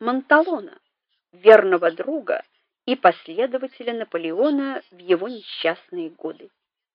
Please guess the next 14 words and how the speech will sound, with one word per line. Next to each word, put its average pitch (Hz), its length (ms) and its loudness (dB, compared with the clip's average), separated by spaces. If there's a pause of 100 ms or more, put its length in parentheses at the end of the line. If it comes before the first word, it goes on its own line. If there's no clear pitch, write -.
(480)
Теперь 247 440 -6
же, - 200 -18 (760)
как 220 320 6
друг 277 520 4 (160)
преследуемого, 214 1160 -4 (500)
он 190 240 2
мог 214 300 -2
бы 180 100 -4
стать - 640 -8 (360)
опасным 196 760 -8 (140)
для 165 240 -8
императора. 170 640 -8 (1600)
Но, 294 300 10
наконец, 381 520 8